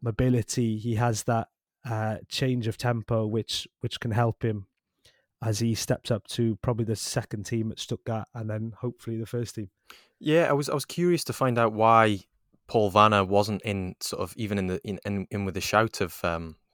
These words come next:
Speaker 2: the, the, the substitutes bench for this, for this, um, team of the tournament, because having watched that opening match,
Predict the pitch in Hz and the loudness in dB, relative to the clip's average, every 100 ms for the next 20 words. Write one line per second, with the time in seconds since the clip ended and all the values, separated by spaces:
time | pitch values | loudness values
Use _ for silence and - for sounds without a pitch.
0 | - 92 87 85 90 82 98 - 107 - | -8 -4 -4 -4 -6 -6 -4 -4 -4 -6
1 | - 90 - 82 - - 87 85 - - | -8 -6 -2 -2 -4 -6 -6 -4 -6 -8
2 | - 87 - - - 85 85 - 95 87 | -10 -10 -8 -8 -6 -6 -8 -6 -6 -4
3 | - 87 82 - 98 101 92 - - - | -2 -2 -4 -8 -4 -2 -2 -6 -20 0
4 | 131 123 101 123 - - - 107 - 95 | 2 2 2 2 2 0 2 2 0 -2
5 | 90 90 - - | 0 -2 -2 -6